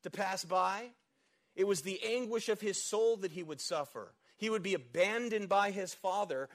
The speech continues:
on the cross. It has been well said, "The soul," S O L E, "of his sufferings were the suffering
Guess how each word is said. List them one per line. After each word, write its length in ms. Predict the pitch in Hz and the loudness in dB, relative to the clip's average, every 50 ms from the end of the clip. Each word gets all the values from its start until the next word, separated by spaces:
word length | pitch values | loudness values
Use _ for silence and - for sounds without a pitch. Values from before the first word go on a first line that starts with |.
| - - _ _ | -20 -20 _ _
on 400 | - 160 175 175 180 185 185 185 185 - - - | 0 2 2 4 2 2 0 -4 -8 -12 -14 -4
the 120 | 151 170 | -4 -4
cross. 540 | 156 - - 196 190 175 156 131 110 - - - - - | -4 -2 0 2 4 6 6 4 2 0 -6 -10 -14 -6
It 140 | - 165 180 | -4 0 0
has 120 | 185 165 147 | 0 0 0
been 240 | 165 175 156 147 | -4 -4 -2 0
well 260 | 147 180 190 202 214 202 | 2 2 4 4 4 2
said, 460 | - - - 220 208 185 160 120 - - - _ _ _ _ _ _ _ _ _ _ _ _ _ _ _ _ _ | 0 -2 2 4 6 6 6 4 2 -4 -14 _ _ _ _ _ _ _ _ _ _ _ _ _ _ _ _ _
"The 160 | 123 127 135 120 | -8 -8 -6 -6
soul," 960 | - - - - - - 170 170 170 175 180 185 185 190 - - - - - _ _ _ _ _ _ _ | -4 -6 -6 -6 -6 -4 -2 -2 0 0 0 0 0 -2 -4 -6 -10 -14 -18 _ _ _ _ _ _ _
S 180 | - 165 170 - | -8 -6 -6 -6
O 120 | 180 170 | -6 -6
L 180 | 170 160 170 165 | -6 -6 -6 -8
E, 120 | 170 190 - _ _ _ _ _ _ _ _ | -10 -10 -12 _ _ _ _ _ _ _ _
"of 160 | - 135 143 | -10 -10 -8
his 220 | 131 165 160 - - | -6 -8 -8 -8 -4
sufferings 760 | - 196 185 185 180 - 110 87 - - _ _ - - - _ _ _ _ _ _ _ _ _ _ _ _ _ _ _ _ | -2 0 -2 -2 -2 -10 -16 -16 -16 -18 _ _ -20 -20 -20 _ _ _ _ _ _ _ _ _ _ _ _ _ _ _ _
were 100 | - 131 | -12 -10
the 100 | 120 123 | -10 -8
suffering 640 | - - - - 190 175 175 - - - - - - | -8 -8 -2 0 0 0 0 -2 -10 -20 -20 -20 -20